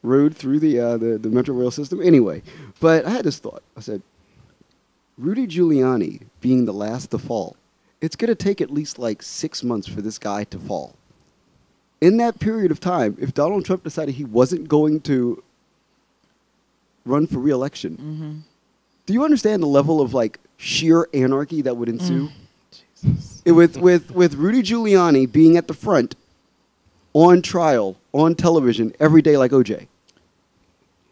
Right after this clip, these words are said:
Speaker 2: I don't
Speaker 1: And
Speaker 2: think
Speaker 1: then,
Speaker 2: I, I don't think
Speaker 1: and
Speaker 2: I
Speaker 1: then
Speaker 2: can deal
Speaker 1: in the
Speaker 2: with this.
Speaker 1: background, Donald Trump is, like, nowhere to be found.
Speaker 2: No.
Speaker 1: He's gone. He's like, "I'm not, I will neither seek nor I will, you know, nor will I accept,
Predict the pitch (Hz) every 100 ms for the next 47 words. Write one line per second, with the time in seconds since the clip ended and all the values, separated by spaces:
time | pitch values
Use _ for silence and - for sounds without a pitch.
0 | _ _ 170 185 190 208 208 208 160 170
1 | 156 156 180 196 226 220 220 214 196 202
2 | 247 - 175 160 160 139 165 196 226 -
3 | 214 202 180 180 170 170 190 202 202 185
4 | 180 175 175 156 107 85 - 339 480 523
5 | 262 147 131 139 - 175 143 175 175 127
6 | 104 135 143 - 143 180 196 196 - _
7 | - 151 151 151 151 139 208 240 175 180
8 | 180 180 175 165 160 156 160 151 170 160
9 | 156 - 160 -